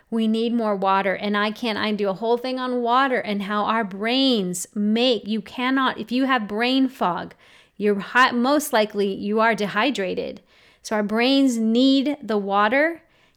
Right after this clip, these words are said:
You're gonna make better cis-, decisions. You're gonna pull. Again, I'm gonna pull from the things of life to put on this fire of my soul, metabolism, so that I'm actually getting more energy back.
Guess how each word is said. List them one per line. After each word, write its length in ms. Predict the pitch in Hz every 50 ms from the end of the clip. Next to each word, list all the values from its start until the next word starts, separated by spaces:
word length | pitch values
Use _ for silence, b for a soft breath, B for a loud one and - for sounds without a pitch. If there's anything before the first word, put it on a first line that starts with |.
| _
You're 120 | 208 214 180
gonna 160 | 208 202 202
make 320 | 196 202 202 208 202 202
better 220 | - 220 220 226 220
cis-, 300 | 220 - 302 339 339 -
decisions. 580 | - 214 254 240 - 392 381 339 269 208 -
You're 80 | 240 233
gonna 160 | 220 214 214
pull. 460 | 208 - - - 381 359 247 190 175
Again, 480 | - 220 220 220 311 330 277 196 175 175
I'm 80 | 196
gonna 120 | 220 220 214
pull 360 | 214 - - 320 320 330 339
from 180 | 339 - 302 262
the 100 | 262 269
things 360 | 269 285 277 269 269 262 262
of 100 | 240 226
life 220 | 247 233 240 240
to 100 | - 214
put 320 | 202 - - - 339 311 - -
on 220 | 247 254 247 247
this 200 | 240 233 233 -
fire 460 | - - 269 262 247 247 226 214 214 -
of 220 | 208 220 208 190
my 160 | 214 196 202
soul, 680 | 196 - - - 294 285 254 208 190 185 190 208 208 B B B B B B B
metabolism, 1000 | 202 202 - - 240 247 269 240 233 208 202 190 165 190 202 196 208 226 220 b b b b b b b b b
so 160 | b - 254
that 140 | 233 233 -
I'm 160 | 233 233 247
actually 340 | 233 233 214 - - 254 247
getting 360 | 208 202 208 208 214 220 226
more 160 | 220 226 226 -
energy 380 | 233 247 254 254 240 - 247
back. 420 | 226 254 302 302 - - - -